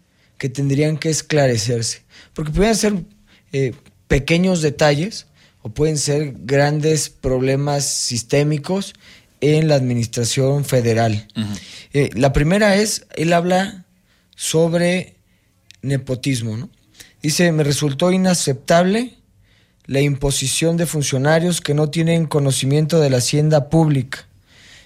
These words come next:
Speaker 1: Esto fue motivado por personajes influyentes del actual gobierno con una pat-, con un patente conflicto de intereses".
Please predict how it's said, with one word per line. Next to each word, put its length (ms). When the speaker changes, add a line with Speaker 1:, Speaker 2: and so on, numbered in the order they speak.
Speaker 1:
Esto 360
fue 200
motivado 640
por 340
personajes 840
influyentes 920
del 140
actual 340
gobierno 640
con 160
una 260
pat-, 380
con 160
un 120
patente 480
conflicto 600
de 80
intereses". 680